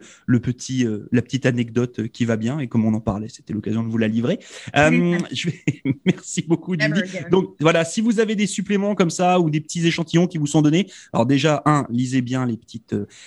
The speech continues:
Speaker 1: les petites lignes, hein, qui vont bien. Et puis, bah, faites attention quand même à votre petit cœur, hein, parce que c'est pas parce que vous avez, euh, vingt, vingt-cinq ans que vous êtes, euh, que vous pouvez tenir contre ce genre de petites, euh, de ce genre de produits chimiques là.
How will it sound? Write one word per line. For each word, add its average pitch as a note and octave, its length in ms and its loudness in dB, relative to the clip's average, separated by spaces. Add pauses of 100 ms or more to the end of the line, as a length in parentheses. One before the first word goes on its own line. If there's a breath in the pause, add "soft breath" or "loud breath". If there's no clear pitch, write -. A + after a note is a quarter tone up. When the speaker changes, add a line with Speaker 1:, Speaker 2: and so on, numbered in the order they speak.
(120)
Speaker 1:
les A#2+ 140 4
petites A#2+ 220 -6
lignes, A3+ 240 2
hein, G3+ 60 0
qui C#3 120 -4
vont C3 140 -2
bien. D3+ 380 -2
Et B2 120 2
puis, A#2+ 240 -4
bah, A2+ 100 -2
faites C3 200 -2
attention B2+ 320 -2
quand C3+ 100 2
même C3 60 2
à A#2+ 100 2
votre A#2+ 100 -4
petit - 200 -14
cœur, F#3 200 2
hein, A3+ 160 -4
parce - 140 -10
que - 80 -4
c'est A#2+ 140 -4
pas C3+ 120 0
parce C3 200 -4
que C3 80 0
vous A#2+ 160 0
avez, B2 240 2
euh, A2+ 80 0 (320 loud breath)
vingt, C#3+ 240 2
vingt-cinq C#3 460 -2
ans D#3+ 160 2
que D#3 120 0
vous A#2 320 2
êtes, B2+ 200 -2 (420 loud breath)
euh, A#2 120 4
que B2 120 -4
vous B2+ 100 -2
pouvez C3 240 0
tenir D3 320 -2
contre B2+ 300 -4
ce B2 160 0
genre C3 160 0
de B2 80 -4
petites, - 320 -8
euh, G#2+ 120 0 (360 loud breath)
de B2 200 0
ce A#2+ 200 0
genre C#3 140 2
de C3 80 2
produits B2+ 400 -2
chimiques - 400 -2
là. B2 200 -6